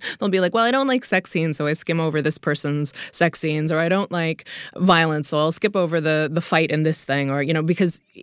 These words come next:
unlike a movie or television show, it's n-, not gonna leap out at you and then you're not gonna be able to unsee it. I think that books are, are different.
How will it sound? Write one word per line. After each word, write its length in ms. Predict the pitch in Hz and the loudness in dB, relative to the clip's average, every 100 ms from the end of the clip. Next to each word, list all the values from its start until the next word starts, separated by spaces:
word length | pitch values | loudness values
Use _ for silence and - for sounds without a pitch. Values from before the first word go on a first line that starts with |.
| - | -2
unlike 520 | 208 220 214 185 165 - | 2 4 2 0 -4 -4
a 60 | 170 | -2
movie 420 | 165 160 151 147 | 0 0 -2 -4
or 140 | 143 | -4
television 440 | 147 160 160 147 143 | -2 -2 -2 -4 -4
show, 480 | - 131 131 135 - - - - - | -4 -4 -4 -6 -10 -18 -18 -8 -2
it's 140 | 180 | 2
n-, 120 | 185 | 4
not 340 | 202 190 175 - - - 190 | 4 4 2 -2 -10 -8 -2
gonna 180 | 165 | 0
leap 380 | 151 156 160 139 - | 2 2 0 0 -2
out 220 | 156 147 | 0 0
at 100 | - | -2
you 280 | 139 139 139 | -4 -4 -4
and 180 | 156 | -2
then 160 | 147 143 | -2 -2
you're 140 | 156 | -2
not 160 | 151 - | -2 -4
gonna 120 | 151 | -4
be 120 | 147 | -2
able 140 | 139 139 | -4 -4
to 100 | - | -4
unsee 460 | 147 139 - 135 131 | -4 0 0 -2 -6
it. 100 | - | -6
I 100 | 147 | -4
think 220 | 165 160 | -2 -2
that 80 | 143 | -2
books 440 | 143 135 - - - | -6 0 2 2 -4
are, 340 | 143 139 131 131 | -8 -6 -8 -10
are 80 | 160 | -8
different. 500 | 147 143 - - 160 | -6 -8 -8 -8 -8